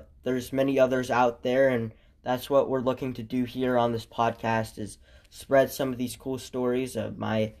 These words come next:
day with the cop is a awesome story that I hope you guys enjoyed. And of course, uh,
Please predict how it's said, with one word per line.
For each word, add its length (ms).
day 180
with 160
the 80
cop 440
is 200
a 420
awesome 400
story 360
that 180
I 80
hope 240
you 80
guys 240
enjoyed. 540
And 440
of 200
course, 420
uh, 340